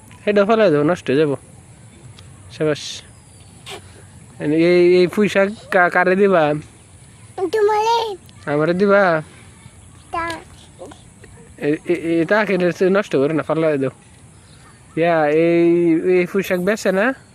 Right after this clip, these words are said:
Speaker 2: বেচে।
Speaker 1: ক-, কয় টাকা বেচে?
Speaker 2: তিন ফুট।
Speaker 1: তিন ফুট?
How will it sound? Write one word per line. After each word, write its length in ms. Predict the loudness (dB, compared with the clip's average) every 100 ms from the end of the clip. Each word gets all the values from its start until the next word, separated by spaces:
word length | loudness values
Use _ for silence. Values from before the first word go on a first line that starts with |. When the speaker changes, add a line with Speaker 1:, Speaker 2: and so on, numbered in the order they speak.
| -20 -12
Speaker 2:
বেচে। 480 | -6 -6 -4 -4 -2 -2 -2 -6 -8 -14 -20 -20 -8
Speaker 1:
ক-, 220 | -2 -2 0
কয় 140 | 0 0
টাকা 160 | 0 0
বেচে? 320 | -2 -2 -2 -2 -4 -12 -20 -20 -20 -20 -20 -20 -20 -20 -20 -20 -20 -20 -20 -8
Speaker 2:
তিন 200 | -4 -2 -4 -8
ফুট। 200 | -10 -10 -12 -20 -20 -20 -20 -20 -20 -12
Speaker 1:
তিন 160 | -4 -4 -2
ফুট? 320 | 0 0